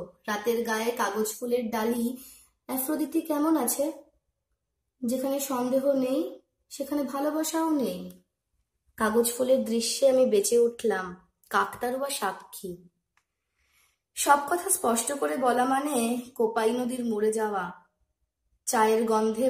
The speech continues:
ভোর লেগে আছে, ভোর লেগে আছে হলুদ পলাশের সিঁড়িতে,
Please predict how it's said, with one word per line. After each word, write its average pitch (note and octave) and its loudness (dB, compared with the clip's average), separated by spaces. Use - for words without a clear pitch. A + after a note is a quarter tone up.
ভোর A3+ 2
লেগে A3 2
আছে, G3 -2
ভোর A3 4
লেগে A3 0
আছে A3 0
হলুদ A3 0
পলাশের G3+ 0
সিঁড়িতে, F#3+ -8